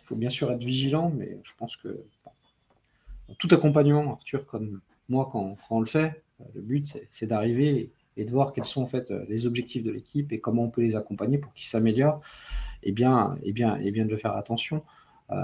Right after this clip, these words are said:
à cela. Euh, donc, on arrive, euh, à la fin de la, de cet échange. Donc, euh, je te remercie, Arthur. Je remercie à tous, euh, pour ces questions. Je vois encore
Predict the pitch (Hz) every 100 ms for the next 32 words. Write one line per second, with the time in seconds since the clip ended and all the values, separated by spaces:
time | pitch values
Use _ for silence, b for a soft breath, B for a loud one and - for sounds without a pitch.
0 | 92 - 110 - 98 - B B B B
1 | 110 120 113 110 101 98 98 98 - 117
2 | - 139 143 143 180 170 139 127 113 101
3 | 98 104 101 104 110 110 - _ - 120
4 | 113 165 147 110 101 - _ _ _ _
5 | - 110 - 117 - 131 - 180 170 131
6 | b b b _ 104 107 110 110 101 104
7 | 104 104 104 - - 117 127 - - 147
8 | - 180 143 131 131 - 143 147 156 131
9 | 113 - - 135 135 139 156 117 120 127
10 | - 110